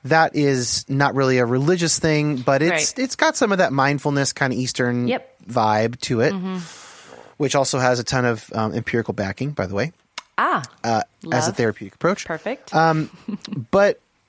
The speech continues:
Speaker 1: to me, the difference there is not that, oh, it's that Natalie really just needs Eastern stuff. It's that
Speaker 2: Hmm.
Speaker 1: it doesn't carry with it the traumatic baggage of the
Speaker 2: Exactly.
Speaker 1: Christian stuff.
Speaker 2: Exactly.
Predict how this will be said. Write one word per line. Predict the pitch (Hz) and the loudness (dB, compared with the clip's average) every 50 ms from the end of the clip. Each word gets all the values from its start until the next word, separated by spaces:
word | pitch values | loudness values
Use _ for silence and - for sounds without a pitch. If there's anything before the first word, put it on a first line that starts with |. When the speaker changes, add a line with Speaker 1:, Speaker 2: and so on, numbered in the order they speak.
| - | -6
Speaker 1:
to | 143 - 180 | -4 -2 0
me, | 170 180 208 240 269 254 | 2 2 2 2 2 2
the | 190 175 | 2 0
difference | 143 117 - 170 - - 185 160 139 - | 0 0 -2 -2 0 0 -2 -2 -2 -2
there | - 151 160 165 160 143 139 | 0 2 4 4 4 4 2
is | 135 143 135 113 | 2 0 0 0
not | 131 131 131 143 156 165 151 143 - - _ | 0 2 2 4 4 4 4 2 0 -2 _
that, | - 110 113 120 120 117 113 110 113 - _ _ _ _ _ _ - | -16 -4 0 4 4 6 4 4 2 -2 _ _ _ _ _ _ 2
oh, | 151 156 156 139 135 - - | 4 4 4 4 2 0 -2
it's | 139 131 - - | -4 -4 -4 -2
that | - 139 131 - - | 0 0 0 0 0
Natalie | 127 127 127 127 135 139 143 131 131 123 | 0 2 4 4 4 4 2 2 0 0
really | 117 110 123 127 123 123 123 | 0 0 0 2 2 2 0
just | 113 - 123 120 110 - - - | 0 0 0 0 0 -2 -4 -4
needs | 123 120 117 120 117 113 104 - - | -2 -2 0 0 0 -2 -4 -6 -6
Eastern | - 156 170 - - - 120 107 95 87 | -4 -2 -2 -2 -2 0 -2 -2 -2 -4
stuff. | - - - 78 82 95 - - | -6 -4 -4 -4 -4 -4 -4 -4
It's | - 143 143 - | -4 -4 -2 0
that | - 151 143 135 127 - _ | 2 2 2 2 0 -2 _
Speaker 2:
Hmm. | 180 180 175 | -14 -6 -4
Speaker 1:
it | 160 139 - - | -4 -4 0 2
doesn't | 151 147 151 135 156 143 - | 2 2 2 0 -2 -4 -6
carry | - - - 143 151 165 156 135 | -4 -2 0 2 2 2 2 2
with | 107 110 101 - - - | 0 -2 -2 -2 -4 -4
it | 98 101 - _ _ _ _ _ | -4 -4 -4 _ _ _ _ _
the | - 123 | -6 -4
traumatic | - - 135 123 127 123 123 120 113 - - | -2 -2 0 2 2 2 2 2 0 0 0
baggage | - 123 135 139 139 113 98 90 90 98 110 - - | 2 4 4 4 2 0 -2 -6 -6 -6 -8 -8 -8
of | - | -8
the | 170 | -10
Speaker 2:
Exactly. | - - - 139 143 143 110 - 151 151 151 | -8 -6 -4 -4 -2 -2 -2 -2 -2 -4 -2
Speaker 1:
Christian | 156 196 190 - - - - | 0 -2 -2 -2 -4 -6 -6
stuff. | - - - - - | -4 -4 -4 -2 -2
Speaker 2:
Exactly. | 220 196 165 175 160 139 143 - - 160 147 143 147 | -4 -4 -2 -2 -2 -2 -2 -4 -8 -8 -8 -8 -10